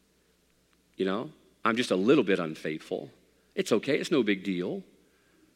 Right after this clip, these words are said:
But God is faithful and God is just. And his grace, after a while, runs out, and God is gonna go as far as a just God can go. But sooner or later, the Bible says, "The wicked shall be turned into hell,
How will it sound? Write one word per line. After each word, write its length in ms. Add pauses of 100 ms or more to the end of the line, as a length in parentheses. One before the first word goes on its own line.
(380)
But 120
God 200
is 100
faithful 400
and 80
God 140
is 100
just. 600 (1040)
And 100
his 160
grace, 460
after 260
a 60
while, 400
runs 360
out, 400 (200)
and 120
God 220
is 80
gonna 160
go 120
as 100
far 240
as 100
a 60
just 380
God 280
can 180
go. 320 (160)
But 140
sooner 240
or 220
later, 280
the 120
Bible 320
says, 240
"The 80
wicked 280
shall 180
be 100
turned 240
into 160
hell, 320